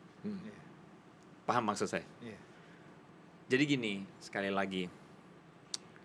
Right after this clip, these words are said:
Speaker 3: bisa jadi itu ke-, probabilitas itu selalu ada.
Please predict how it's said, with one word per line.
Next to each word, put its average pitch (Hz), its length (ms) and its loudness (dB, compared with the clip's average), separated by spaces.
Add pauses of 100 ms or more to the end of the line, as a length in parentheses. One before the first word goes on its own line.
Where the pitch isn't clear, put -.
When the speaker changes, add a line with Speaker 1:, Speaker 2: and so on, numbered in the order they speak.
(460)
Speaker 3:
bisa 139 380 2
jadi 143 380 0 (100)
itu 131 180 2
ke-, 175 180 -4
probabilitas 113 680 4
itu 117 140 -4
selalu 113 300 0
ada. 101 360 -2